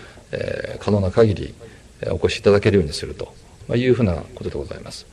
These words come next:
まあ、これについては、そんなにお金は出せるのかということと、それからそれを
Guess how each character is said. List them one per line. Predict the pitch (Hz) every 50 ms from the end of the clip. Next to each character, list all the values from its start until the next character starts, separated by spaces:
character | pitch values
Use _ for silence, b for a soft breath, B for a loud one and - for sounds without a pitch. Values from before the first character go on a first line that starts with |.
| b b b b b b
ま | -
あ、 | 110
こ | - 131
れ | 131
に | 131
つ | 113 -
い | 110 101
て | - 120
は、 | 113 98 82 78 - B B B B B B B B -
そ | - -
ん | 95
な | 95
に | 90 87
お | 85
金 | - 87 87
は | 90 85 85 82 78
出 | - - 85
せ | - 107
る | 104 110
の | 107 92
か | - 76
と | - -
い | 87
う | 87
こ | 87
と | - 80
と、 | - - 73 73
そ | - -
れ | 90
か | - 92
ら | 87 85
そ | - - -
れ | 101
を | 95 90 90 -